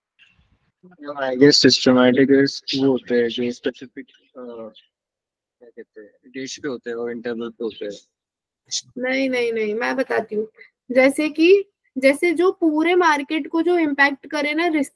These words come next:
Speaker 2: जैसे हर business को impact करे वो risk, उसे हम लोग बोलते हैं systematic risk। जैसे कोविड आया तो कोविड ने almost पूरी economy को impact किया, उसे हम systematic risk बोलते हैं। और specific risk क्या होती है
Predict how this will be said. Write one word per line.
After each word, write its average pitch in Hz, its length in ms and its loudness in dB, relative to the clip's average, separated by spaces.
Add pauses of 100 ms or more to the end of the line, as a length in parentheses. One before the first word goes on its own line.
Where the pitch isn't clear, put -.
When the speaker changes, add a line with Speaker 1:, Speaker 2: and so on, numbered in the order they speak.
(380)
Speaker 2:
जैसे 320 280 6 (100)
हर 339 220 4
business 339 420 2
को 370 120 0
impact 294 440 -2
करे 254 220 0
वो 233 200 2
risk, 208 240 -4 (540)
उसे 311 240 0
हम 349 160 2
लोग 349 180 0
बोलते 320 300 -4
हैं 302 180 -2
systematic 285 720 -4
risk। 254 280 -2
जैसे 285 260 -2
कोविड 320 440 0
आया 320 180 2
तो 302 160 -6
कोविड 311 360 -2
ने 359 140 2
almost 349 640 2 (340)
पूरी 359 220 4
economy 381 500 2
को 403 100 0
impact 311 480 0
किया, 220 240 -6 (380)
उसे 320 260 2
हम 403 120 6
systematic 320 680 -2
risk 269 280 -2
बोलते 233 300 0
हैं। 285 80 2
और 349 100 0
specific 330 680 -2
risk 349 300 -2
क्या 370 140 2
होती 285 300 -2
है 349 100 -4